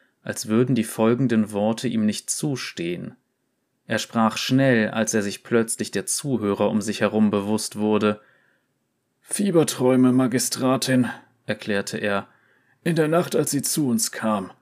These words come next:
Etwas, das ihr gehört hatte, etwas, das ihr ungemein wichtig war, war zerstört worden. Und sie schrie ihre Wut auf Noxus in die Nacht.“ „Kannst du die Dinge benennen, von denen sie gesprochen hat?“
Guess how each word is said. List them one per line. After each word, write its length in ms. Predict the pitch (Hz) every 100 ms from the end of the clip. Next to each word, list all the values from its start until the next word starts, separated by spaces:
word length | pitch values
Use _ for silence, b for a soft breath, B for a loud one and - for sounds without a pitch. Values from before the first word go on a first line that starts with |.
| b b b b
Etwas, 340 | - 135 135 123
das 220 | 131 -
ihr 160 | 170 156
gehört 540 | 135 123 147 151 -
hatte, 420 | 107 - 98 90 b b
etwas, 300 | - 131 143
das 180 | 127 123
ihr 120 | 143
ungemein 560 | - 196 170 143 139 131
wichtig 440 | 180 - 135 120 131
war, 300 | 127 131 131
war 100 | 127
zerstört 680 | 120 113 - 165 165 - 113
worden. 480 | 101 101 92 90 _ _ _ _ _ _ _
Und 160 | - 135
sie 160 | 131 123
schrie 480 | - - 160 180
ihre 360 | 147 139 123 107
Wut 280 | 151 202 -
auf 240 | 127 120
Noxus 600 | 143 156 151 - 127 123
in 100 | 113
die 140 | 110 104
Nacht.“ 640 | 113 101 - - - - _ _ _ _ _ _ _ _ _ _ _ _ _ _ _ _ -
„Kannst 420 | 202 202 196 -
du 120 | 196
die 140 | 185 185
Dinge 240 | 185 185
benennen, 540 | 175 185 180 123 113
von 240 | 120 127 123
denen 260 | 123 127
sie 120 | 127 131
gesprochen 560 | 139 - 135 135 147
hat?“ 340 | 160 180 -